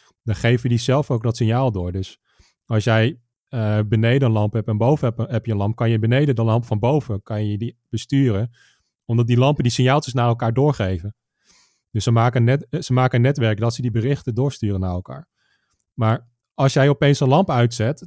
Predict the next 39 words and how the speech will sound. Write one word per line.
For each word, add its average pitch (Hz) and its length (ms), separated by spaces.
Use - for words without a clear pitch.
dan 127 340
wil 135 220
die 139 180
ene 147 260
lamp 139 300
nog 127 100
steeds 160 380
dat 131 160
bericht 135 280
naar 123 120
die 120 140
lamp 170 300
sturen, 113 480
maar 147 100
die 151 80
staat 123 200
uit. 147 360
Dus 117 140
dan 123 120
komen 131 280
er 123 60
soms 120 240
berichten 139 380
niet 135 160
aan 139 300
en 113 80
er 113 60
gingen 117 220
lampen, 143 320
de, 127 140
dan 123 440
werd 131 160
het 123 80
hele 151 220
netwerk 127 460
raakte 113 340
in 107 60
de 104 100
war. 101 300